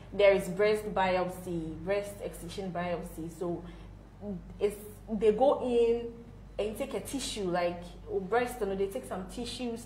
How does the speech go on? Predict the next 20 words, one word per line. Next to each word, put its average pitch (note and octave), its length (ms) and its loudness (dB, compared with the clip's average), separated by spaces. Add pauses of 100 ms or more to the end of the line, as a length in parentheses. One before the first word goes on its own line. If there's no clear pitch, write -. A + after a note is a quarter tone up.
to - 160 -8
examine. F#3+ 460 -2
Omo, - 180 -2
they F#3+ 80 -2
call G3+ 200 -2
lab, G3 280 0
no, G#3+ 80 -4
ma, G3+ 120 -4
ko G3 100 -4
share, F#3+ 320 -4 (580)
and F#3 140 -2
your G3+ 120 0
muscle, G3+ 340 0
mo, A3 160 -4
who A#3 120 -6
cancerous G3+ 560 -4 (160)
cells, F3+ 340 0
no, F#3 100 -8
be F3+ 180 -6
woman. E3+ 480 -2